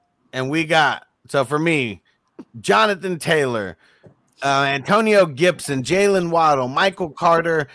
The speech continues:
Amon-Ra Saint Brown, Kareem Hunt, Aaron Rodgers, Myles Gaskin,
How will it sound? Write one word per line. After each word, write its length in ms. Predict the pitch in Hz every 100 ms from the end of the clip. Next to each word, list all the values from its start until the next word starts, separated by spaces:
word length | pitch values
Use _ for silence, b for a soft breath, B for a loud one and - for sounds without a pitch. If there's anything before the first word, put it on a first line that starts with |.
| B
Amon-Ra 680 | 120 160 196 190 185 180
Saint 340 | 170 175 170 147
Brown, 340 | 160 160 160
Kareem 500 | - 151 175 208 180
Hunt, 280 | 160 170 165 b b b
Aaron 320 | 156 185 190
Rodgers, 600 | 170 165 165 151 165 151 - b -
Myles 420 | 156 180 175 135
Gaskin, 720 | 151 151 156 - - 147 131